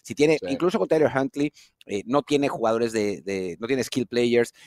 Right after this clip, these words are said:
Speaker 1: de por, por tierra están mejor. O sea, yo creo, creo que va a ganar Cincinnati, ¿no? Y vamos a hablar, o sea, podemos, podemos irnos a los picks ahora que terminemos el, eh, la parte de análisis, pero yo no creo que sea tan fácil,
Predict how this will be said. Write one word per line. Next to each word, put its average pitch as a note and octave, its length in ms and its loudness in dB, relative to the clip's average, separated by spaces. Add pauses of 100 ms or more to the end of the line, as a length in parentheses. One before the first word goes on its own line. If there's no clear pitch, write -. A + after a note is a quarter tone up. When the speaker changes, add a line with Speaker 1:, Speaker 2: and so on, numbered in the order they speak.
(160)
Speaker 1:
de C#3 100 2
por, C#3+ 180 0
por C#3 160 0
tierra E3 280 4
están C#3+ 200 2
mejor. C#3+ 400 2
O - 240 -20
sea, C#3+ 120 2
yo G3 280 2
creo, D3 400 4 (500)
creo A#3 180 4
que A3+ 100 2
va F3+ 80 4
a D3+ 40 4
ganar B2 240 0
Cincinnati, - 480 -14
¿no? F2 120 -12
Y G#2+ 40 -8
vamos G#2+ 240 -4
a A#2+ 40 -8
hablar, G2+ 300 0 (120)
o E2 40 -14
sea, G#2+ 140 -4
podemos, G#2 500 -8
podemos A2 360 -6
irnos A2+ 220 -4
a - 20 -6
los G2 120 -8
picks C#3+ 220 -2
ahora G2+ 140 -2
que - 80 -10
terminemos G2 380 -10
el, E2+ 140 -4 (420)
eh, G2 280 0
la G2+ 140 0
parte A#2+ 240 0
de - 20 6
análisis, A#2 460 -2 (460)
pero D#3+ 140 4
yo G3 120 4
no A#3 80 6
creo A3 140 0
que - 40 -6
sea G#3 100 2
tan E3+ 180 0
fácil, - 380 -6